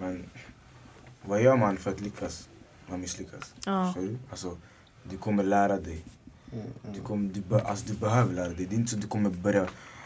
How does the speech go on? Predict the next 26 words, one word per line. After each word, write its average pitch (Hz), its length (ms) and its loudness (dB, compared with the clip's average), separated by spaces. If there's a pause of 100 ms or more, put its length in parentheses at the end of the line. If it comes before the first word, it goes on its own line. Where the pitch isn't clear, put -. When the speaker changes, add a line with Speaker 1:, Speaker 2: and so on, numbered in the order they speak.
(100)
Speaker 1:
se, 98 440 0
se 104 360 6
fotboll. 107 600 4 (100)
Du - 60 -14
ska - 160 -4
börja 104 160 0
spela 101 180 -2
fotboll. 101 360 -2
Du - 80 -6
kommer 98 160 0
vara - 40 -6 (100)
perfekt 95 240 0
direkt 98 200 -4
när 95 80 -2
du 92 60 -2
börjar 90 160 -2
spela 92 240 -4
Speaker 2:
Mm. 196 220 4
Speaker 1:
fotboll. 92 180 0 (460)
Det 92 80 -10
finns 147 200 -4
ingen 82 160 -4
sån. 80 240 -8 (100)
Du 113 60 -12
tränar 120 400 2
ju 135 220 0